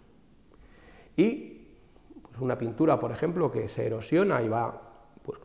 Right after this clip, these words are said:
convirtiéndose en polvillo, eh, un mueble que libera sustancias, mm, químicas, eh, por ejemplo, de sus tejidos, como pueden ser los retardantes de llama,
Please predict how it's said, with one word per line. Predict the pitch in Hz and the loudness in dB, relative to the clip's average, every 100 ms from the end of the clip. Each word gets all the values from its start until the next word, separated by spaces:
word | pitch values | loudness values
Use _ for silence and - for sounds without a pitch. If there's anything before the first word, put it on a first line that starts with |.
| - | -20
convirtiéndose | - 113 113 110 139 135 | -8 -4 -2 0 0 0
en | 131 | -2
polvillo, | 117 113 196 208 160 160 - - - - - - - | -2 0 2 4 2 0 -8 -16 -20 -20 -20 -20 -8
eh, | 127 120 - - | -4 -4 -4 0
un | 135 | 2
mueble | 131 160 175 156 160 - - - - | 8 10 10 6 4 0 -10 -16 -6
que | - 131 135 | 0 2 2
libera | 123 117 123 131 123 - | 0 2 4 4 4 0
sustancias, | - 135 - 131 123 127 107 - - | -8 -8 -2 -2 2 0 -2 -10 -10
mm, | - 113 110 113 110 | -6 -4 -4 -6 -4
químicas, | 175 190 147 - 131 143 - - - - | 2 4 4 2 -2 -4 -10 -18 -20 -8
eh, | 120 110 | -4 -4
por | 107 - | -4 -6
ejemplo, | - 120 123 120 113 - | -4 -4 -2 -2 -4 -10
de | 269 123 107 107 | -12 -8 -8 -8
sus | 117 - | -8 -8
tejidos, | 110 156 165 131 104 - - - - | -4 0 4 2 0 -6 -18 -20 -12
como | - 113 110 | -6 -4 0
pueden | 131 131 | 0 2
ser | 139 127 - | 2 0 0
los | 131 120 | 0 2
retardantes | 113 110 120 131 127 | 0 2 2 2 0
de | 110 | 0
llama, | 110 170 185 160 - - | 4 4 4 2 -2 -12